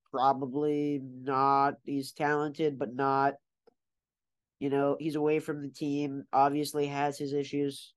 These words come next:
Uh, Arizona State Sun Devil, I actually have a Jack Jones, uh, sweatshirt, fun fact.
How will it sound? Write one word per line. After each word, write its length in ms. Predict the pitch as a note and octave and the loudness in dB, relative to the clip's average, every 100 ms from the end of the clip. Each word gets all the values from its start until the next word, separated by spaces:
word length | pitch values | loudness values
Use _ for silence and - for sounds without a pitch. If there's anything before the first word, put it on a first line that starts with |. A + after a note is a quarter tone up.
| - | -6
Uh, 320 | B2 B2 B2 | 0 2 2
Arizona 380 | B2 D3 C3+ C#3+ | 2 0 -2 -6
State 240 | C#3 D3 C#3 | -2 -4 -2
Sun 180 | C#3+ | -4
Devil, 200 | C3+ B2+ | -4 -2
I 120 | C3+ C3+ | 0 0
actually 200 | C3+ C#3 | 0 -4
have 100 | B2+ | -4
a 60 | |
Jack 260 | B2+ C3 C3 | -2 -4 -2
Jones, 420 | C3+ B2+ B2+ - - | -6 -8 -12 -16 -8
uh, 220 | A#2+ A#2+ | -8 -8
sweatshirt, 560 | - D3+ C3+ - C3+ - | -6 -4 -4 -4 -6 -6
fun 200 | C3+ C3 | -10 -6
fact. 400 | C#3 C#3 C#3 | -2 -2 -2